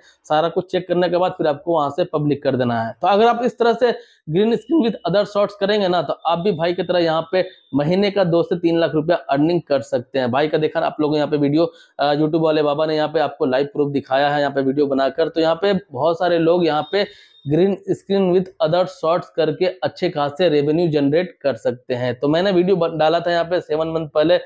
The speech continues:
करीब वहाँ पे फोर्टीन के व्यूज भी आया था, बहुत सारे लोगों ने यहाँ पे देखा था। But बहुत सारे लोगों ने कमेंट्स किया था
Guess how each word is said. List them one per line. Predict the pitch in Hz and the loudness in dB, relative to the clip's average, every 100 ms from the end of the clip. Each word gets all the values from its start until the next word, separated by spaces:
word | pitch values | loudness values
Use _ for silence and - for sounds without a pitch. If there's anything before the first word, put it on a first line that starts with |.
| - - _ | -10 -20 _
करीब | 170 180 | 0 0
वहाँ | 170 170 | 0 -2
पे | 165 180 | 0 -4
फोर्टीन | - 170 170 185 | 0 -4 -2 -4
के | 185 185 | 0 0
व्यूज | 147 165 151 | 2 2 0
भी | 156 | 0
आया | 143 139 | 2 2
था, | 139 | -2
बहुत | 143 160 | -2 -2
सारे | 165 160 | 0 2
लोगों | 156 160 | 2 0
ने | 156 | -2
यहाँ | 147 | -2
पे | 156 | 0
देखा | 143 139 139 | -2 -2 -2
था। | 131 | -2
But | 139 180 | -2 -2
बहुत | 147 165 | 0 0
सारे | 185 180 | 2 2
लोगों | 175 190 | 2 2
ने | 202 | -2
कमेंट्स | 165 185 185 | -2 -2 -2
किया | - 180 | 0 0
था | 196 | 0